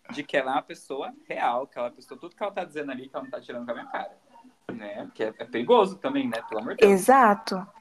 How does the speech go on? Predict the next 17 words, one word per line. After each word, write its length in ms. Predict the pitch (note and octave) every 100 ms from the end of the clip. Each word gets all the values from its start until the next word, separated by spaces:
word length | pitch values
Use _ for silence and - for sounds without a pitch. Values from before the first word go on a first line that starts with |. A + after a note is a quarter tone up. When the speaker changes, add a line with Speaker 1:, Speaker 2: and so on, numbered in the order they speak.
| - - - - -
Speaker 2:
Inclusive, 420 | B3+ E4 D4+ D#4
o 40 |
Tinder 360 | D#4 D4+ D4 D4
atualizou, 500 | D4 C#4+ D4+ B3+ A#3+
eu 40 |
tô 140 | B3 C#4
um 80 |
pouco 240 | C4+ C#4 -
perdida 480 | - F4 A#3+ G#3 G3
aqui 160 | -
agora, 420 | G3 G3 G3 G3+
que 160 | G3+ -
não 140 | C4
é 60 | C4+
mais 180 | C#4+ G3+
igual 240 | G3 G3
tava. 260 | - -